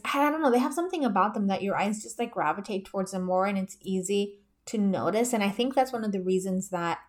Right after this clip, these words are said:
so many people, when they're just starting on their journey and connecting with guides in the universe, it's easy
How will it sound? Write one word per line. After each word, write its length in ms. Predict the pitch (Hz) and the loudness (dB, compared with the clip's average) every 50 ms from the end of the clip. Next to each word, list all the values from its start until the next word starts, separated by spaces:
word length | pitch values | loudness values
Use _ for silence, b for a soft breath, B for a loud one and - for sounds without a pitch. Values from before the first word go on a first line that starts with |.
| _ _ _ - | _ _ _ -2
so 160 | - - 233 | 4 4 4
many 200 | 226 226 226 226 | 6 4 2 0
people, 360 | 226 - 285 311 - 269 240 | 0 2 0 4 6 6 6
when 140 | 214 214 202 | 6 2 0
they're 100 | 202 190 | 0 0
just 240 | 190 190 180 190 - | 2 0 0 0 0
starting 300 | - 214 202 196 190 190 | -4 -4 -4 -2 -2 -2
on 140 | 190 190 | -2 0
their 120 | 185 185 185 | 0 0 0
journey 380 | 190 240 254 262 262 254 233 | 2 2 2 2 4 2 2
and 100 | 208 202 | 2 0
connecting 520 | 196 202 196 202 220 226 226 233 220 208 196 | -2 -2 -2 -2 -2 -2 -4 -4 -2 -2 0
with 180 | 190 185 185 | 0 -2 -2
guides 380 | 190 202 214 220 220 214 196 - | -2 -2 0 0 0 -2 -4 -4
in 80 | 185 185 | -4 -4
the 80 | 185 | -2
universe, 640 | 196 214 226 233 226 214 214 214 208 214 214 214 - _ _ _ _ _ _ - | -2 -2 -2 -2 -2 -2 -2 0 0 -2 -4 -6 -12 _ _ _ _ _ _ -6
it's 260 | - 208 202 - - - - | -6 -6 -6 -6 -10 -4 -2
easy 600 | 220 226 220 214 240 262 269 262 269 - - | 0 0 0 0 0 -2 -2 -2 -6 -10 -20